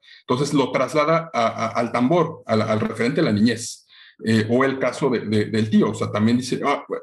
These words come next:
o hay otro, hay otra estampa incluso que me, me gusta mucho, no, no porque me guste lo que describe, sino porque es representativa, cuando, eh, llegan a, a destruir una juguetería de, eh, un, una,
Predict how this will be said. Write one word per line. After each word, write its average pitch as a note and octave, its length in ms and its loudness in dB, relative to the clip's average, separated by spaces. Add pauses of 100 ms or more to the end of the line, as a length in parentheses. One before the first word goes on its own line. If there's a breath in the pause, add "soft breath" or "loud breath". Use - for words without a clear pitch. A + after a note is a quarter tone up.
o D#3+ 200 2
hay G3 180 0
otro, G3+ 300 -2
hay G3 120 2
otra G#3+ 220 0
estampa G#3 380 0
incluso D3 600 0 (160)
que B2 100 0
me, G#2+ 240 2
me A2 260 2
gusta C3+ 300 2
mucho, C3+ 600 0 (280)
no, C#3+ 260 2
no D#3 180 0
porque - 220 -4
me A2 100 0
guste - 260 -2
lo G#2+ 140 0
que G#2+ 100 -2
describe, B2+ 440 -2
sino G2 320 -4
porque G2 240 -4
es G#2 80 -2
representativa, A#2+ 800 -2 (420 loud breath)
cuando, E3+ 760 0
eh, B2 240 4
llegan D3+ 640 0
a, A2+ 300 0
a A2+ 60 2
destruir B2+ 540 2
una C#3 180 2
juguetería B2 800 0 (520)
de, C3 520 2
eh, A2 540 0 (220)
un, C3 360 2
una, C3+ 220 2